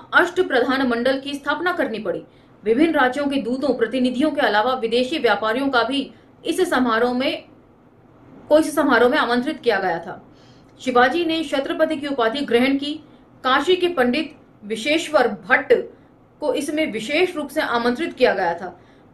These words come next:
पर उसके राज्याभिषेक के इक्कीस दिन बाद ही उसकी माता का देहांत हो गया। इस कारण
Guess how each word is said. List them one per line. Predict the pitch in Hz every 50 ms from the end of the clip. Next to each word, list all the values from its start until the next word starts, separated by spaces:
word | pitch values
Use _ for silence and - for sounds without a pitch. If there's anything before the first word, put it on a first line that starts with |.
| _ -
पर | 302 339 381
उसके | - - 311 285 320 320 311 311 294
राज्याभिषेक | 247 214 202 202 226 277 277 285 311 - 269 269 277 277 - -
के | 285
इक्कीस | 294 285 - - 262 277 277 - - 349 339
दिन | - 302 285 247
बाद | 240 226 240 254
ही | 302
उसकी | 285 277 - 294
माता | 254 233 277 277 277 277
का | 277 277
देहांत | - 214 208 233 226 254 269 277
हो | 311
गया। | 277 269 294 285
इस | 277 277
कारण | - 277 247 247 262 294